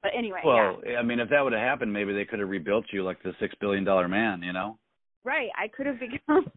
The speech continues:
Speaker 1: <laughs>
Speaker 2: A
Speaker 1: I could have
Speaker 2: cyborg.
Speaker 1: greatest, like, yeah, cyborg battler. <laughs>
Speaker 2: <laughs> So then, all right, so how did that, the anxiety of that situation and, uh, kind of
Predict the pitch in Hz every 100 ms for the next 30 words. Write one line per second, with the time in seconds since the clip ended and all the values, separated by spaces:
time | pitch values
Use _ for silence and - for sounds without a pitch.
0 | - - - - 110 120 110 110 98 87
1 | 98 - - 247 254 247 240 226 214 -
2 | - 240 226 - 226 226 240 226 220 202
3 | - 214 214 214 208 233 - 320 - 403
4 | - - - 254 - - - - - -
5 | - - - 151 151 151 151 143 131 107
6 | 120 - - 139 127 123 131 - _ -
7 | - _ _ _ - - 202 208 165 160
8 | 147 139 - - 123 139 131 110 123 175
9 | 202 135 113 98 110 - 110 110 120 185
10 | 127 110 107 101 - - - 143 131